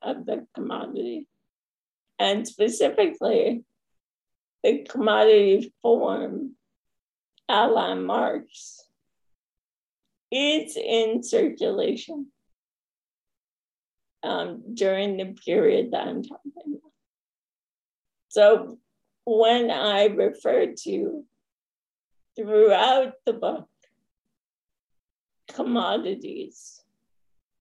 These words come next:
Changping, I am using it as a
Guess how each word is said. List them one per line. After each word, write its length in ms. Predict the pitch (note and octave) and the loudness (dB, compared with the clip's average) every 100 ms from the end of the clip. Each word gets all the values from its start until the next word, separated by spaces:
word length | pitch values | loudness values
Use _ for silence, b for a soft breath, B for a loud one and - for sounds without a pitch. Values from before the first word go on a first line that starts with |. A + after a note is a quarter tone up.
| _ | _
Changping, 800 | - G3+ E3 A#3+ - - C#4 B3 - _ _ _ _ _ _ _ _ _ _ _ _ _ _ _ _ _ _ - | -12 -10 -8 -10 -12 -14 -12 -14 -16 _ _ _ _ _ _ _ _ _ _ _ _ _ _ _ _ _ _ -4
I 380 | F#3+ G#3+ G#3+ G#3+ - _ _ | 0 2 0 -4 -18 _ _
am 360 | A3+ B3 C4+ B3 | -6 -4 -2 -2
using 540 | A#3 A#3+ A#3+ D4 - | -2 -4 -4 -4 -2
it 240 | - - - - | -4 -8 -10 -8
as 360 | F#3 F3+ - - | -4 -4 -6 -6
a 480 | F#3 E3 F3 G3+ | -2 0 0 -2